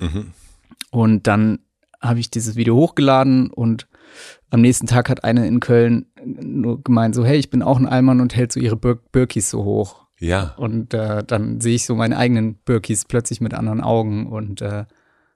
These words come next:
Speaker 2: hab so gemerkt, es ist einfach so ein Ding, <laughs> ähm, wo wir uns,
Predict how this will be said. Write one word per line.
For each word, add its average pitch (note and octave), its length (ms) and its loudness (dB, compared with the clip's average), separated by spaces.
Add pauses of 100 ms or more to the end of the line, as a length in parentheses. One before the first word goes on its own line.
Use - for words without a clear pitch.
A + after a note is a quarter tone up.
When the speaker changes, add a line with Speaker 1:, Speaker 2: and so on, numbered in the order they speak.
(120)
Speaker 2:
hab A2+ 160 -4
so A2+ 120 -4
gemerkt, A2 380 0
es G#2+ 80 -8
ist A#2 160 -8
einfach A2 200 -4
so G#2+ 100 -4
ein G2 120 -2
Ding, A#2 340 2 (520)
<laughs> D#3 160 0 (580)
ähm, G2+ 480 -2 (200)
wo G#2 160 -2
wir G#2+ 160 0
uns, G2+ 300 -6